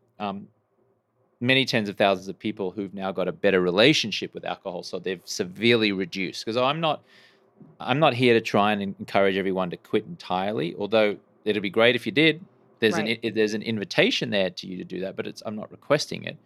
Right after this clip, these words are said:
Speaker 2: For sure.
Speaker 1: Um, but if you could have a he-, healthier relationship with alcohol, then that's obviously g-, gonna set you in a new, healthier, um, new, healthier direction.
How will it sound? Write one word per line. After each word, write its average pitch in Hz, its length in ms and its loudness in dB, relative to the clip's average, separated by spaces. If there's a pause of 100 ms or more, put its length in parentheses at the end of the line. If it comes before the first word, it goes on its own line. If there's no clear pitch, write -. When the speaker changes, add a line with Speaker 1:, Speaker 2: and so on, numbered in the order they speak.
(420)
Speaker 2:
For 185 140 -12
sure. - 240 -12 (180)
Speaker 1:
Um, 104 380 0 (380)
but 127 140 6
if 123 160 -2
you 139 60 -2
could 131 160 0
have 143 180 0
a 127 100 4
he-, 113 60 -10 (160)
healthier 139 540 0
relationship 104 800 -2 (540)
with 98 140 -4
alcohol, 85 480 -4
then 90 140 -10
that's - 360 -2
obviously 95 360 -6
g-, 90 240 -16
gonna 90 240 -6 (240)
set - 300 -6
you 92 100 -6
in 87 80 -6
a 85 180 -6 (180)
new, 98 300 -4
healthier, 90 720 -4 (800)
um, 82 280 -10 (600)
new, 104 160 -4
healthier 92 420 0
direction. 87 600 0